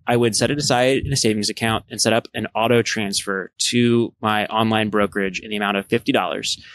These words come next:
and move the money in, because what I'm investing in, yeah, I, w-, I would move it into an index fund. Now that I'm moving, now that I've gotten trust in the system beyond buying individual stocks, I'd personally move it into an index fund. There's a lot of research behind that.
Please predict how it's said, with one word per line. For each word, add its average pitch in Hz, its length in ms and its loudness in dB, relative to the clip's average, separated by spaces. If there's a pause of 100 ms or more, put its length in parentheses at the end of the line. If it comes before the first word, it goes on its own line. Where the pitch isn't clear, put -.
(220)
and 107 240 2
move 117 180 6
the 117 60 0
money 110 260 2
in, 90 200 -8
because 107 460 0
what 110 120 0
I'm 107 120 0
investing 123 440 2
in, 110 260 -4 (300)
yeah, 120 100 2
I, - 40 -2
w-, 127 160 2
I 123 60 2
would 113 140 4
move 135 160 4
it 135 80 4
into 113 220 0
an 110 60 0
index 117 400 2
fund. 113 400 -12
Now 117 180 2
that 113 80 2
I'm 113 80 0
moving, 110 260 0
now 131 120 2
that 131 100 2
I've 113 100 2
gotten 113 260 -2
trust - 300 -2
in 127 40 -4
the 113 60 -2
system 110 300 -4
beyond 107 380 -4 (160)
buying 113 260 0
individual 113 440 0
stocks, - 440 -4 (320)
I'd 117 220 0
personally 127 440 2
move 113 180 0
it 113 40 0
into 110 200 -4
an 110 80 -2
index 113 320 -2
fund. 113 240 -2
There's 101 140 -6
a 107 40 -6
lot 101 100 -6
of 98 60 -10
research 110 320 -4
behind 107 280 -4
that. 107 180 -2